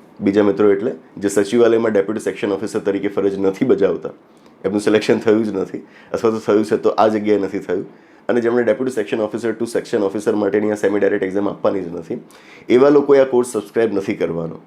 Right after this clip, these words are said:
બરાબર? ઘણા વિદ્યાર્થીઓ ખોટો કોર્સ સબસ્ક્રાઇબ કરી દેતા હોય છે સમજ્યા વગર, તો એ ભૂલ આપની ગણાશે, બરાબર? ઓનલાઈન ટ્રાન્ઝેક્શન્સ ચાલતા હોય, પછી એની અંદર આપણે કંઈ ના કરી શકીએ. તો આ કોર્સ exclusively ડેપ્યુટી સેક્શન ઓફિસરમાં હાલ જે ફરજ બજાવી રહ્યા હોય એ જ લોકો માટે છે,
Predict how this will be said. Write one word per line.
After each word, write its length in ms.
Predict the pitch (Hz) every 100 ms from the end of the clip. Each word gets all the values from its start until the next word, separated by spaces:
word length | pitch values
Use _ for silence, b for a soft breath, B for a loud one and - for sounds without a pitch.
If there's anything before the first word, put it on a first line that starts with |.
| _
બરાબર? 340 | 82 98 101 80 - B B B
ઘણા 180 | 95 107
વિદ્યાર્થીઓ 420 | 113 110 113 117
ખોટો 240 | 104 107 107
કોર્સ 200 | 107 104
સબસ્ક્રાઇબ 400 | 95 - 101 98
કરી 160 | 92
દેતા 220 | 92 98 95
હોય 160 | 92
છે 80 | 90
સમજ્યા 360 | 98 95 90 85
વગર, 240 | 85 85
તો 380 | - - - 120
એ 20 |
ભૂલ 180 | 110 120
આપની 240 | 104 113
ગણાશે, 400 | 92 87 85 - - _ -
બરાબર? 280 | 82 107 104
ઓનલાઈન 400 | 95 104 110 104
ટ્રાન્ઝેક્શન્સ 640 | 101 101 101 - 104 -
ચાલતા 280 | 95 92 98
હોય, 180 | 104 - B B B
પછી 240 | 98 98 113
એની 120 | 113
અંદર 160 | 113
આપણે 200 | 107 101
કંઈ 160 | 107 104
ના 120 | 107
કરી 240 | 98 92 87
શકીએ. 300 | 82 - -
તો 140 | 107
આ 80 | 104
કોર્સ 400 | - 139 151 - -
exclusively 880 | 107 - - 160 156 123 101 87 110 - B B B 92
ડેપ્યુટી 360 | 95 131 143
સેક્શન 340 | 151 123 143 120
ઓફિસરમાં 520 | 113 113 110 117 110 -
હાલ 220 | 101 127
જે 120 | 127
ફરજ 320 | 131 107 110 101
બજાવી 340 | 98 104 110
રહ્યા 200 | 107 101
હોય 200 | 101 110 - -
એ 140 | 135 143
જ 100 | 131
લોકો 300 | 127 120 123
માટે 320 | 120 113 120
છે, 160 | -